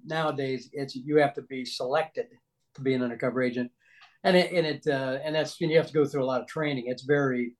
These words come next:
professionalized now, and you can only do it for so long, and you have to be evaluated all the time, because we've had a lot of problems with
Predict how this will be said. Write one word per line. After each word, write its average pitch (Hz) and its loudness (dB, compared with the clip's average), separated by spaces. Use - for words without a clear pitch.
professionalized 127 0
now, 107 -12
and 143 4
you 139 4
can 143 2
only 143 2
do 139 2
it 135 0
for 127 -8
so 123 -4
long, 180 4
and 139 0
you 139 0
have 131 -2
to - -18
be 123 -14
evaluated 160 6
all 147 -2
the 147 -10
time, 143 -2
because 127 -12
we've - -20
had 127 -6
a 113 -12
lot 123 -4
of - -16
problems 156 -2
with 123 -14